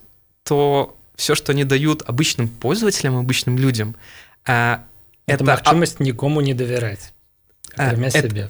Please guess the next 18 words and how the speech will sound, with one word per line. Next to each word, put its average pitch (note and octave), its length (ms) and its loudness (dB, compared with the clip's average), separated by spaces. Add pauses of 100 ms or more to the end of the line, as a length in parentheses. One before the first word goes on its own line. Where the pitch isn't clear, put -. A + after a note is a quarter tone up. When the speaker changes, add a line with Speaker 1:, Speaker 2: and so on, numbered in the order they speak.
Speaker 1:
это, C#3 200 2
во-первых, A3 580 2
а B2+ 60 2
во-вторых, A#3+ 400 -2
это - 280 -4
абсолютное D#3 760 0
право B2+ 360 0
собственности - 960 -2
своих D3 360 0
цифровых C3+ 600 0
активов, - 680 -4 (120)
и C3 60 0
никто B2 360 2
другой, D#3 340 2
кроме C3 280 -4
тебя, C#3+ 320 2
не D#3+ 120 2
может D#3 440 0